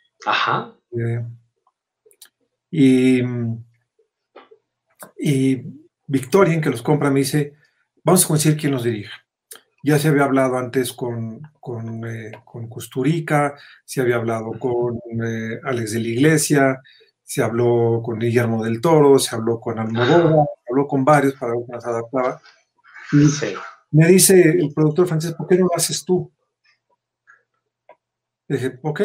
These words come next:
Speaker 1: <laughs>
Speaker 2: yo nada más tengo que hacer una adaptación nueva".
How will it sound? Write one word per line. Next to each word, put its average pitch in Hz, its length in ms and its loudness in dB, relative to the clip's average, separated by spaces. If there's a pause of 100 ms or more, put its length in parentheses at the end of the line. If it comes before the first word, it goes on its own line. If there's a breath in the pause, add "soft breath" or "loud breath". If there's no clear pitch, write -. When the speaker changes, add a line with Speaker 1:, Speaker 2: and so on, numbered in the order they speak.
(140)
Speaker 1:
<laughs> 135 440 -6 (100)
Speaker 2:
yo 156 140 0
nada 160 140 4
más 151 200 0
tengo 151 200 2
que 151 80 0
hacer 139 160 0
una 143 120 0
adaptación 131 460 -4
nueva". 160 360 -2